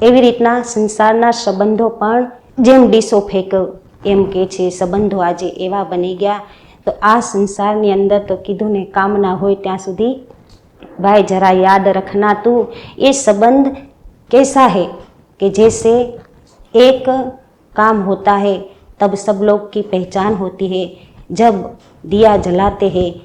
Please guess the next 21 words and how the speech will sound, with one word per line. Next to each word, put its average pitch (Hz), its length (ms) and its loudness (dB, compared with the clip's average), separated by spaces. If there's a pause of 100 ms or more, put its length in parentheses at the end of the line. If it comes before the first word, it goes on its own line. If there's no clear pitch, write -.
(260)
તો 175 80 -2
તુરંત 233 460 0 (400)
માચિસ 196 460 -2
જલા 185 300 -2
કે 208 340 -2 (300)
तिली 196 220 2
को 180 180 -6
फेंक 196 400 -6
देते 180 260 -6
हैं। 175 380 -14 (140)
ऐसे 196 340 -2
जब 190 300 -4
तक 190 80 -2 (120)
हम 190 180 -4
काम 190 360 0
आते 185 240 -2
हैं, 214 280 0 (320)
हमारी 196 360 0
पहचान 190 480 -2
होती 185 420 -6
है। 175 180 -14